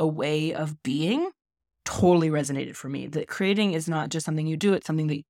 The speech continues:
you are. And I believe that we are creators.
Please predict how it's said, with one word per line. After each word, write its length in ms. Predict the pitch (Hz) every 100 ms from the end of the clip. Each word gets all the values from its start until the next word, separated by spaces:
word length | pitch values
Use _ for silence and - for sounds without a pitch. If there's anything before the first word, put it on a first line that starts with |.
| -
you 180 | 165 -
are. 440 | 147 151 101 92 262 _ _ _ _ -
And 440 | 180 160 160 151 -
I 120 | 175
believe 400 | 175 165 185 165
that 100 | 165
we 140 | 151
are 80 | 147
creators. 720 | 143 - 143 147 196 277 -